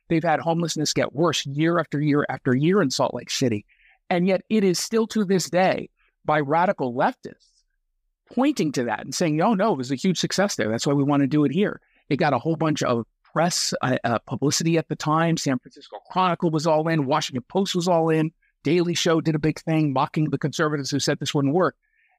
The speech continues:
And since then, it's, it's been created into this sort of this, uh, myth that it actually, it, it doesn't. And so I go through the data and I actually tell you what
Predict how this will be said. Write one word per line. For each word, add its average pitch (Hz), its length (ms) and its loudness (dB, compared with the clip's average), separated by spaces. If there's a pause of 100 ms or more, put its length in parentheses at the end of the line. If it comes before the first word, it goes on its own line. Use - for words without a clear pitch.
(120)
And 147 360 2
since - 360 -2
then, 135 380 2 (520)
it's, - 320 0 (480)
it's - 220 -6 (500)
been 151 160 2
created 160 420 0
into 139 160 -2
this 135 140 0
sort 139 160 2
of 123 80 2
this, 120 260 0
uh, 117 200 2
myth 127 500 -4 (320)
that 143 100 2
it 143 100 0
actually, 160 420 0
it, - 80 -6
it 175 160 0
doesn't. 196 300 -2
And 170 120 -4
so - 80 0
I - 80 2
go 165 140 0
through 165 180 0
the 131 140 -8
data 131 340 2
and 120 80 -2
I 123 60 0
actually 127 240 -4
tell 143 180 -2
you 123 100 0
what 117 280 -2